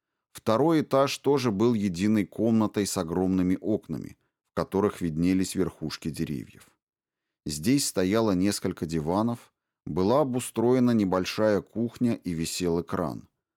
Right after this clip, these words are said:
На таком же Алекс когда-то транслировал фильмы в галерее. Кол не знал, какие у Алекса были на него планы,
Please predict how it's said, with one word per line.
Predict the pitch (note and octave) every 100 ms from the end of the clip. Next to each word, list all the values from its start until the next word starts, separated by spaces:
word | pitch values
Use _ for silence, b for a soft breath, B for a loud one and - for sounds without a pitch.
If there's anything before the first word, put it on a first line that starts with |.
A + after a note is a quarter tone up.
| -
На | E2+ F2+
таком | F2 - B2 C#3+ A#2+
же | B2+ -
Алекс | F#2 G2+ G#2+ -
когда-то | - F2 D#2 F2 F#2 G2
транслировал | G2 F2+ - D#2+ D#2+ E2 F2
фильмы | - D#2+ C#2 D2
в | D2
галерее. | D#2 D#2 D#2+ D2 G1+ - - _ _ _ _ _ -
Кол | B2+ C3 B2+
не | B2+
знал, | G#2+ C3+ D3+ A#2
какие | G#2 F2+ G#2+ G2+
у | F#2+ G#2+
Алекса | A#2+ G2 - F2
были | D#2+ G#2+ G2
на | F2
него | E2+ D#2+ F2
планы, | - G#2 E2 B1+